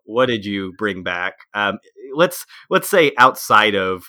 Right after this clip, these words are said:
Generosity and Key Abduction, 'cause I think those are, I think those are obvious. Um, um, but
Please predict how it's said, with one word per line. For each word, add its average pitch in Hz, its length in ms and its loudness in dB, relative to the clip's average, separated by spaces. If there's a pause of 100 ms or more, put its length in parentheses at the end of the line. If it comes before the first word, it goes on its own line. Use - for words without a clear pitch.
(140)
Generosity 101 640 0
and 87 80 -10
Key 101 160 -2
Abduction, 107 440 0
'cause - 180 -4
I 104 100 4
think 127 300 0
those 113 200 0
are, 110 120 0 (120)
I 127 80 2
think 131 160 -2
those 117 220 2
are 95 200 2
obvious. 101 680 0 (580)
Um, 90 460 -2 (540)
um, 90 340 0
but 120 240 4